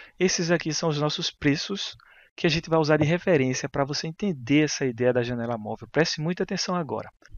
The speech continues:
Então, como o nome já está dizendo, olha, janelas móveis. É uma janela que eu vou fixar de um determinado tamanho, como, por exemplo, o tamanho três. Então, eu vou pegar uma janela aqui, ó, que é um retângulo de tamanho três.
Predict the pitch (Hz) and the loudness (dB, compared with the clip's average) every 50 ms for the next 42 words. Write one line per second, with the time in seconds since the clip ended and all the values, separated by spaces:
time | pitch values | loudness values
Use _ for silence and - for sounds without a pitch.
0 | - - - - 202 - 220 208 - 233 226 240 214 202 202 196 190 165 170 170 | -20 -18 -10 -8 0 0 0 2 4 2 2 4 4 4 6 6 6 6 8 8
1 | 165 - - - 175 156 131 120 113 117 123 139 139 113 110 - - - - - | 6 6 8 6 6 6 6 2 -4 -4 -2 -2 -2 -2 -4 -8 -10 -12 -8 -4
2 | - - 147 175 202 202 165 139 127 123 123 123 123 127 131 139 147 165 185 185 | -2 2 2 2 2 2 2 2 2 4 4 4 2 4 4 6 6 4 4 0
3 | - - - - - - - - - 160 123 123 131 131 123 117 104 107 101 95 | -4 -4 -4 -4 -6 -10 -14 -14 -12 -8 -2 2 4 4 4 4 2 -4 -12 -12
4 | - - - - 139 131 135 143 131 135 156 185 202 185 160 131 127 139 156 151 | -12 -14 -10 -8 -6 -4 -2 -2 0 0 0 0 0 0 0 2 2 4 4 2
5 | 127 - 135 120 123 117 - - 127 - - - - 120 117 123 123 123 127 123 | 2 0 -4 -4 -4 -6 -6 -10 -6 -4 -4 -2 0 0 0 0 -2 -2 -4 -4
6 | 120 117 135 120 123 123 117 113 110 113 113 - 117 110 107 110 113 123 131 131 | -4 -2 -2 -2 -2 -4 -6 -6 -8 -8 -10 -10 -10 -10 -8 -6 -6 -4 -6 -6
7 | - - 131 123 117 113 - 127 127 123 123 113 113 117 110 - - 123 - - | -6 -6 -6 -4 -4 -2 0 2 2 2 2 0 -2 -8 -8 -8 -10 -8 -4 -4
8 | 135 123 127 139 143 135 120 - - 123 120 120 131 139 123 127 135 123 - 127 | -2 -2 -2 -4 -4 -6 -8 -8 -6 -4 -2 0 0 0 -2 -4 -8 -6 -6 -6
9 | 123 113 117 135 - - 127 113 127 131 131 127 - - 156 156 143 117 113 107 | -6 -4 -6 -6 -4 -4 -2 -2 -2 -2 0 0 0 0 0 -2 -4 -4 -4 -4
10 | - - - - - 170 160 123 - - _ _ - - - _ _ _ - 127 | -4 -6 -10 -8 -2 0 0 0 0 -4 _ _ -20 -20 -20 _ _ _ -4 -4
11 | 127 113 113 127 117 - - 127 135 143 127 127 113 120 117 - 127 120 120 120 | -2 -2 -2 -2 -4 -4 -4 -4 -4 -2 -2 -4 -4 -4 -4 -4 -4 -2 -2 -4
12 | 117 110 - 117 117 143 - | -4 -4 -4 -4 -4 -4 -4